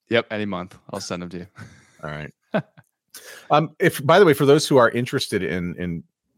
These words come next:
Speaker 2: you know, podcast two point oh, did, did they mention anything about using the Fountain app to get started in, in it?
Speaker 1: They may have. I was so furiously taking notes that I may have missed it. But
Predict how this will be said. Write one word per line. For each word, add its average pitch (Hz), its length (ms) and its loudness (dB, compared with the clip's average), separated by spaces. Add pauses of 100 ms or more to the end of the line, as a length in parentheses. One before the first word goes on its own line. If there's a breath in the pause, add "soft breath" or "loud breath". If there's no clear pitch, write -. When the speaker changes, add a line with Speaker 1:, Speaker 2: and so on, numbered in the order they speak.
Speaker 2:
you 87 80 -10
know, 90 80 -4
podcast 87 460 -4
two 98 120 -8
point 85 280 -8
oh, 87 140 -8 (420 loud breath)
did, 147 280 -8 (240)
did 139 160 0
they 143 100 6
mention 165 360 2
anything 143 340 0
about 117 260 2
using 107 300 -4
the 95 60 -4
Fountain 101 420 -2
app 113 280 -2
to - 100 -8
get - 200 -6
started 98 560 -2 (480)
in, 98 300 -8
in 110 140 -8
it? 120 160 -8 (160)
Speaker 1:
They 123 180 2
may 117 240 4
have. 127 320 2
I 113 80 4
was 117 140 0
so 120 240 2
furiously 107 480 -2
taking 104 400 -6
notes 92 400 -4
that 98 180 -2
I 95 60 -2
may 95 160 -2
have 90 160 -4
missed 92 340 -4
it. 117 240 0
But 101 300 2